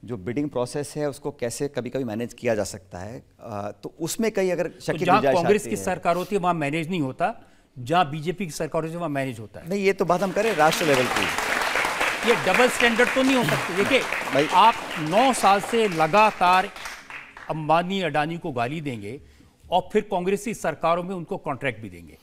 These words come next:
Speaker 1: अगर किसी इंडस्ट्रियल ग्रुप ने ट्रांसपेरेंटली कुछ काम करना चाहा है, चाहे वो कोई भी स्टेट हो, करना चाहिए। और अगर नॉन ट्रांसपेरेंटली करें, चाहे कांग्रेस की सरकार ही क्यों ना हो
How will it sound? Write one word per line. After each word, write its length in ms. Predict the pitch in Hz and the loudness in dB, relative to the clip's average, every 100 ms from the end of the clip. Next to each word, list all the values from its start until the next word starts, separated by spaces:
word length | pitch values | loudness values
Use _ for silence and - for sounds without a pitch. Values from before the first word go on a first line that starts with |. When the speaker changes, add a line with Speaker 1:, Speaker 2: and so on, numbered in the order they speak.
| _ - _ _ _ | _ -20 _ _ _
Speaker 1:
अगर 220 | 135 135 165 | -4 -2 -4
किसी 280 | - - | -6 -10
इंडस्ट्रियल 420 | 147 123 123 139 107 | -8 -8 -10 -12 -14
ग्रुप 200 | 117 120 | -14 -14
ने 280 | 117 123 120 - _ _ _ _ _ _ _ _ _ _ _ _ _ - | -14 -12 -14 -18 _ _ _ _ _ _ _ _ _ _ _ _ _ -8
ट्रांसपेरेंटली 680 | 123 123 - 123 135 127 151 | -4 -4 -4 -4 -4 -6 -8
कुछ 240 | 147 - - _ | -8 -12 -18 _
काम 220 | 113 127 | -6 -6
करना 280 | 127 117 123 | -6 -6 -6
चाहा 380 | 123 101 113 143 | -8 -6 0 2
है, 280 | 139 143 147 | 2 0 -2
चाहे 220 | 123 113 | -4 -2
वो 100 | 120 | -4
कोई 240 | - 135 | -2 0
भी 80 | 151 | 0
स्टेट 360 | 165 151 139 156 | -2 -2 -2 -2
हो, 140 | 262 - - | -6 -8 -6
करना 240 | 113 117 | -2 -2
चाहिए। 400 | 107 85 80 71 - - - _ | -4 -10 -14 -18 -20 -20 -20 _
और 140 | - 151 | 0 0
अगर 240 | 175 160 - - | 2 -2 -4 -4
नॉन 280 | 120 156 214 | 2 2 2
ट्रांसपेरेंटली 520 | 185 190 185 170 165 | 2 2 0 -2 0
करें, 240 | 139 123 | 0 -2
चाहे 220 | 113 156 | 0 0
कांग्रेस 360 | 170 143 151 202 | 2 2 2 2
की 80 | 220 | 2
सरकार 340 | 202 170 170 | 2 4 2
ही 60 | 160 | 2
क्यों 160 | 165 | 0
ना 80 | 147 | -2
हो 180 | 113 98 | -2 -6